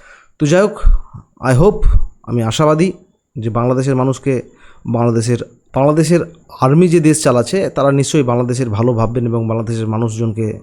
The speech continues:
অনেক শান্তিতে, অনেক, আহ, ইকোনমিক্যালি অনেক ঠিকঠাক রাখবেন। আচ্ছা,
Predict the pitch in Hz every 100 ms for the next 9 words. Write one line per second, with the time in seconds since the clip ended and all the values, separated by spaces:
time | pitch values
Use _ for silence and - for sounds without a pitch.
0 | - 117 104 - 107 113 120 123 117 117
1 | - _ _ - - _ - 120 - -
2 | - 143 139 135 135 131 123 120 - -
3 | 139 156 139 127 117 135 - - - _
4 | _ _ _ _ - - 123 - 101